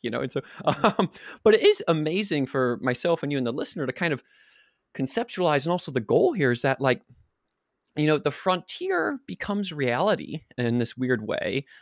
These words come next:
Um, and, you know, it becomes reality through people. Um, and so, you know, the internet we know today is one of Gmail and Stripe and whatever. Um, and so, but the, those don't just get created.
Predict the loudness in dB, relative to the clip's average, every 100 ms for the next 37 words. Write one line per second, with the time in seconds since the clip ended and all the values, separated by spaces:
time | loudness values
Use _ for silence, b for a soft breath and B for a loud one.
0 | b 2 4 4 2 -2 -2 0 2 0
1 | 0 2 0 -2 b b -10 -8 -4 -4
2 | -4 -2 -2 0 -2 -4 -12 -10 -6 -8
3 | _ _ _ 0 2 2 2 0 0 4
4 | 4 4 2 0 0 0 0 0 -2 -2
5 | -2 0 2 0 -2 -2 -2 -2 -6 -4
6 | -2 0 0 0 -2 -2 b b -6 -4
7 | 0 4 4 2 -2 2 2 2 0 -2
8 | b b b -2 2 2 2 -2 0 2
9 | 0 -4 _ -4 -2 -4 0 0 2 0
10 | 0 -6 -4 -6 -4 -6 -4 -4 -4 -6